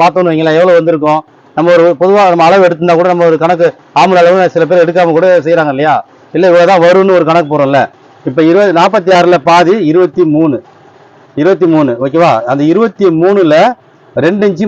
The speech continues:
மைனஸ் பண்ணணும். மைனஸ் ரெண்டு. அப்ப இருபத்தி ஒண்ணு. ஓகேவா? இருபத்தொன்னு தான் இந்த பாடிக்கு ஆம்கோல் வரணும்.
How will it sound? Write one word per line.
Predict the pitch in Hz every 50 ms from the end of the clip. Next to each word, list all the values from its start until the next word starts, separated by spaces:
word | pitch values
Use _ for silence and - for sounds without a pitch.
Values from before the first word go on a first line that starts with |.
| 185
மைனஸ் | 175 175 180 185 180 -
பண்ணணும். | 165 147 135 123 - 98 - - 110 123
மைனஸ் | 143 170 185 190 196 185 - - 143 139
ரெண்டு. | 151 156 170 151 139 113 - - _ _ - _ _ - -
அப்ப | - - - - 202 220 196
இருபத்தி | 160 165 170 196 202 185 143 - 185 202 214
ஒண்ணு. | 160 156 160 175 175 165 131 117 - - - - - - - - _ _ -
ஓகேவா? | 139 139 156 190 170 143 151
இருபத்தொன்னு | 170 208 226 - - 208 190 185 175
தான் | 160 180 202 240 254 180
இந்த | 156 165 165 160 139
பாடிக்கு | 151 165 190 208 185 180 156 160 214 190 156
ஆம்கோல் | 175 190 202 180 190 185 165 156
வரணும். | 160 170 170 147 110 -